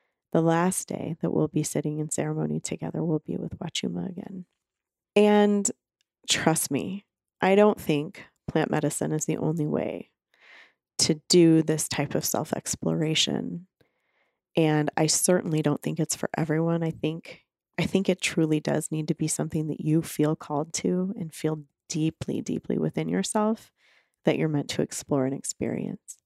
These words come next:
But for me, that's where I'm at. And that is where I've been. Along the way, other than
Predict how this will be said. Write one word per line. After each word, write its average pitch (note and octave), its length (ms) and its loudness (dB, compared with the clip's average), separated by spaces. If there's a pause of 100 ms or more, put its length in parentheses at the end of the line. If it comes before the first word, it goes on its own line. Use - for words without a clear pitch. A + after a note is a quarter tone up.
(1200)
But G3 140 10
for A3 180 2
me, G#3+ 160 4
that's G3+ 260 0
where F#3+ 120 2
I'm F#3 120 2
at. F3+ 360 -2
And D#3+ 180 -2
that D#3 160 2
is F3 240 2
where D3+ 180 -2
I've D3+ 220 -6
been. E3+ 420 0 (1300)
Along G3 440 8
the F#3+ 120 6
way, D#3 500 2 (360)
other F3 280 6
than D#3+ 540 2